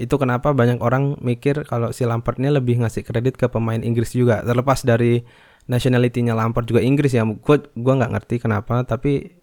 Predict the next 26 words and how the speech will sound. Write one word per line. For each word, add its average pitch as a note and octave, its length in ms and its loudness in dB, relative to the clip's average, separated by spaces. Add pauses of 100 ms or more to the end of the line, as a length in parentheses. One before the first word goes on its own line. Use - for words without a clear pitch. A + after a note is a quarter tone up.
(200)
eh, A2 340 0 (640)
kejadiannya A#2+ 480 6
begitu. A#2 440 -2 (960)
Terus F3+ 320 0
ini, E3+ 320 -2 (320)
eh, C3 320 0 (360)
agak B2 440 -2 (400)
aneh B2 480 0
ketika B2+ 560 2 (160)
<laughs> - 300 -8
banyak C3 260 2
orang C#3+ 320 2
bilang, C#3 400 2 (240)
eh, A#2+ 560 -2
Ole, C3 480 4 (320)
Ole A#2+ 160 0
Gunnar A#2+ 320 2
Solskjaer, B2 640 0 (880)
eh, A#2 480 2
itu D3+ 400 0
miskin C3+ 240 -2
taktik, B2 480 -4
sementara A#2 480 0
si C3+ 160 0
Lampard A2 400 -2
ini B2+ 320 0